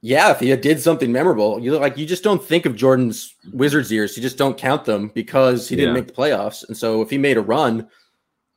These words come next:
Speaker 1: uh, or even just made, like, well, I don't know, a better team, I think you give him more
Speaker 2: Yeah.
Speaker 1: credit. How did that trade not happen? What made them go with Kwame Brown instead of
Speaker 2: I
Speaker 1: taking the Elton Brand package?
Speaker 2: That I don't know. It,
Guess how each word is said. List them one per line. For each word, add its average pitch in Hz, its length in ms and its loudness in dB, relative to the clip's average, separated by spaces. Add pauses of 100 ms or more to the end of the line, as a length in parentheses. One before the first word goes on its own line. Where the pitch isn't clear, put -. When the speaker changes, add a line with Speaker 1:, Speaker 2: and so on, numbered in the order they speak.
(180)
Speaker 1:
uh, 101 320 0
or 110 140 -2
even 143 160 -2
just 110 140 -4
made, 120 180 2
like, 101 180 -6
well, 107 140 -4
I 110 60 -4
don't 101 120 -8
know, - 260 -18
a 101 180 -10
better 120 340 -4
team, 113 640 -4
I 104 100 -8
think 110 280 -4
you 101 180 -6 (160)
give 113 180 0
him 110 100 0
more 98 200 -2
Speaker 2:
Yeah. 82 60 -8
Speaker 1:
credit. 98 340 0 (260)
How 202 120 4
did 247 100 0
that 220 180 6
trade 220 240 4
not 190 200 4
happen? 180 300 -2
What 175 120 2
made 208 100 4
them 180 160 0
go 175 120 6
with 160 180 0
Kwame 156 320 0
Brown 127 520 -2 (800)
instead 127 420 4
of 175 220 2
Speaker 2:
I 160 40 -2
Speaker 1:
taking 156 280 -2
the 143 120 -2
Elton 143 300 -2
Brand 156 360 0
package? 107 640 -4 (1300)
Speaker 2:
That 113 280 0
I 135 120 6
don't 120 240 0
know. 80 360 -8 (560)
It, 117 120 -4